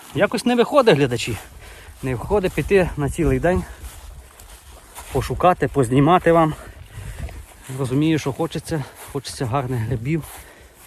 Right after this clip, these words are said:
гарної насолоди від грибарства. Але поки що буде так, як є. Я сподіваюся, що в майбутньому десь нам все-таки пощастить вискочити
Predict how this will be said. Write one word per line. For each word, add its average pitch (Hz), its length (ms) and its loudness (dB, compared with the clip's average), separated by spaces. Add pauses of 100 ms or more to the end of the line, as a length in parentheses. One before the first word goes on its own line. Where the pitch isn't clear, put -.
(160)
гарної 127 460 -4
насолоди 160 640 0
від 139 200 -2
грибарства. 151 640 0 (1200)
Але 165 200 -4 (300)
поки 170 220 -6
що 170 180 -4
буде 156 240 -4
так, 160 240 -4
як 156 120 -2
є. 127 240 -2 (760)
Я 190 100 0
сподіваюся, 170 420 0
що 160 100 0
в 151 40 4
майбутньому 175 640 2 (840)
десь 160 180 -4
нам 156 100 0
все-таки 160 460 -2 (640)
пощастить 170 800 2 (240)
вискочити 139 640 2